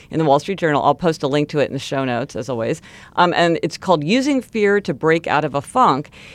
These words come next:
And she's talking about research there, which is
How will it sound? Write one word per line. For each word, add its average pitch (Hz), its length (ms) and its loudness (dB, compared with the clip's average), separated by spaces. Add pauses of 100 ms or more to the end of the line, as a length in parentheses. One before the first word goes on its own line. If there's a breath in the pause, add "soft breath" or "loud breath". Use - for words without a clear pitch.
(220 loud breath)
And 185 340 4 (260)
she's 269 400 -4
talking 247 260 -2
about 190 200 0
research 175 380 -4
there, 160 200 -2
which 160 220 -2
is 156 160 -2